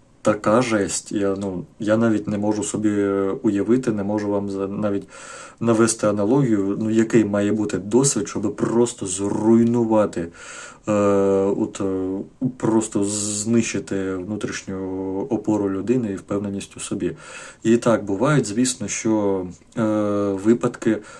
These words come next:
аб'юзивних насильницьких стосунків, де, якби, с-, можна так сказати, одна з задач, е,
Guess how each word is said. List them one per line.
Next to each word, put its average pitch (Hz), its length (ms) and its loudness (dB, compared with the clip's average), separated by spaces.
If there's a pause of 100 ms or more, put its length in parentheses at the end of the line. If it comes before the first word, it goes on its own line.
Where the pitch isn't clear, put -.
(220)
аб'юзивних 107 840 0
насильницьких 101 760 -4
стосунків, 123 640 -2
де, 101 320 -2 (600)
якби, 101 280 -2 (460)
с-, 90 240 -8
можна 110 400 0
так 101 180 -4
сказати, 120 480 0
одна 107 320 -2
з 95 40 -4
задач, 98 680 -4
е, 113 40 -4